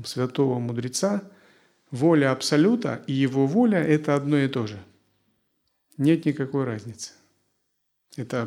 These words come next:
прямое действие Абсолюта, без посредничества ума, эго и воли, их толкающей.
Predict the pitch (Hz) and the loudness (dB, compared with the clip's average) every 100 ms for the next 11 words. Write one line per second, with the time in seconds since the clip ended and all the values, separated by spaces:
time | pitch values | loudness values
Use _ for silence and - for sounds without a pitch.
0 | 120 147 139 139 185 196 160 131 131 - | -4 -2 0 2 2 0 0 -2 -2 -4
1 | 131 127 123 131 113 104 135 117 _ _ | -8 -8 -6 -6 -6 -10 -16 -20 _ _
2 | _ _ _ _ _ 131 120 156 151 135 | _ _ _ _ _ -6 -4 -4 -6 -6
3 | 156 151 123 120 120 - 123 123 160 131 | -2 0 -2 -6 -8 -10 -8 -6 -4 0
4 | 156 170 170 165 165 156 156 127 123 156 | 2 2 2 2 2 0 -2 -2 2 2
5 | 143 117 120 131 127 117 110 113 - - | 2 -2 -4 -6 -6 -6 -8 -10 -14 -16